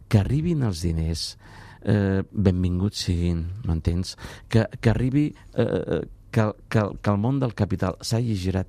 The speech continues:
i que hagi vist, ara veurem com ho faran, però que hagi vist una oportunitat en el fet de preservar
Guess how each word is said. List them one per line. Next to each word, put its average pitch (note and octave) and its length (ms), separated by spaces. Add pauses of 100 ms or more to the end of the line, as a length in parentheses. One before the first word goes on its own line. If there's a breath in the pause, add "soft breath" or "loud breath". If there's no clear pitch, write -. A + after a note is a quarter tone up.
i G2 60
que - 120
hagi G2+ 180
vist, - 380 (400)
ara D#3 200
veurem C3+ 360 (200)
com A#2 200
ho G#2+ 40
faran, D#2+ 400 (560 loud breath)
però A2+ 300
que C3+ 80
hagi B2+ 180
vist B2+ 320
una C#3 220
oportunitat G2+ 840
en F#2 120
el F2 120
fet A2+ 180
de G2+ 100
preservar F2+ 640